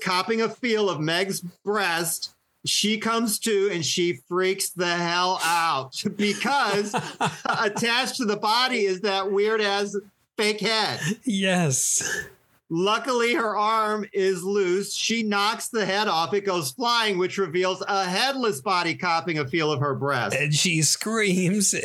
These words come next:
Speaker 2: But
Speaker 1: Oh, my God.
Speaker 2: And she looks over to her right or to her left, whichever,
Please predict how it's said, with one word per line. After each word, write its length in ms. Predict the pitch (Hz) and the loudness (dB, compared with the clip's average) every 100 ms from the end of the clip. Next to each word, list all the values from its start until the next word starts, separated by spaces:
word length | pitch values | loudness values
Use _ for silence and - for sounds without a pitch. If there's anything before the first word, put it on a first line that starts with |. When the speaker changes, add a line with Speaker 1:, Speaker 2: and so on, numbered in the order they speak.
| 165 | 0
Speaker 2:
But 260 | 175 165 - | 0 -2 -2
Speaker 1:
Oh, 340 | 196 214 220 | 0 0 0
my 280 | 202 175 160 135 | 0 0 0 0
God. 520 | 170 165 143 127 131 127 - - 185 | 0 2 2 0 -2 -4 -2 -2 0
Speaker 2:
And 120 | 214 180 | 0 2
she 160 | - 226 | 2 2
looks 340 | 208 220 - | 2 0 0
over 420 | 185 214 208 202 | 0 0 2 2
to 420 | 180 214 208 208 | 2 0 2 2
her 220 | 175 190 165 | 2 2 2
right 360 | 165 180 185 | 2 2 2
or 120 | 170 151 | 0 0
to 100 | 170 151 | 0 0
her 140 | 156 | 2
left, 280 | 165 160 - | 2 0 0
whichever, 480 | 147 156 165 160 | 0 2 2 2